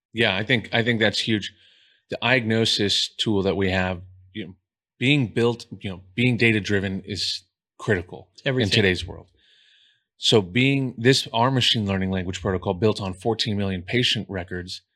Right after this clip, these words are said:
Speaker 1: and encounters, that patient, based on how they're answering questions, the A I and the tech knows the next questions to ask.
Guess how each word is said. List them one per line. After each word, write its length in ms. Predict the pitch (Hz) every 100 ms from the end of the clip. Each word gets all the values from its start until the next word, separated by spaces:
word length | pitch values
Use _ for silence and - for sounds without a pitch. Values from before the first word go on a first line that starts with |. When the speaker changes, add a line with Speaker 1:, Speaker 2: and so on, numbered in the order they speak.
| _
Speaker 1:
and 120 | 101 98
encounters, 680 | 92 127 135 95 85 - _ _ _ _ _ _ _ _
that 260 | 120 120 -
patient, 400 | 139 147 110 90
based 260 | 107 107
on 80 | 113
how 120 | 104
they're 120 | 107 104
answering 300 | 104 110 95
questions, 460 | 120 - 135 - - _ _ _ 120
the 400 | 117 107 101 -
A 160 | 120 123
I 360 | 117 139 107 92
and 160 | 104 104
the 60 |
tech 420 | 101 - 147 139 110
knows 440 | 120 110 92 -
the 120 | 107
next 260 | 104 104 -
questions 360 | 107 - 98 101
to 100 | 92
ask. 300 | 107 -